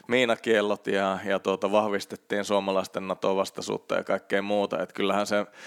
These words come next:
se Neukkulan haamu kyllä on Suomessa ihan hurjan vahvana, ja, ja porukka ei tunnu niinkö oikein tajuavan, että kuinka moneen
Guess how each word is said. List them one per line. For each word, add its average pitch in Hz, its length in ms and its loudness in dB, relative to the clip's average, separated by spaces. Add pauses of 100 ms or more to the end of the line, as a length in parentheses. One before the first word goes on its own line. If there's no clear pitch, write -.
(240)
se 113 140 -4
Neukkulan 117 560 2
haamu 101 360 6
kyllä 98 400 0
on 95 260 -2
Suomessa 95 480 0
ihan 92 220 -4
hurjan 98 400 0
vahvana, 87 500 0
ja, 82 120 0
ja 82 100 0
porukka 95 460 0
ei 90 60 0
tunnu 87 240 -6
niinkö 85 360 -4 (140)
oikein 92 260 -2
tajuavan, 90 420 2
että - 140 -6
kuinka 98 260 0
moneen 87 300 -2